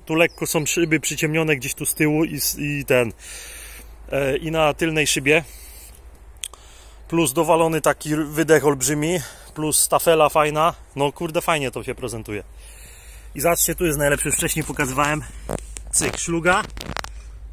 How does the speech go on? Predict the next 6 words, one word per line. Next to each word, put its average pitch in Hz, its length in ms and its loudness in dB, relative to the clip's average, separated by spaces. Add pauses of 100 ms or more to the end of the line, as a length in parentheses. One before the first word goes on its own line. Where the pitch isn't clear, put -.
(300)
A 135 140 0
tam 175 440 0
jest, 156 360 0
kurde, 165 600 0 (1400)
milion 170 380 -2
papierosów. 160 680 0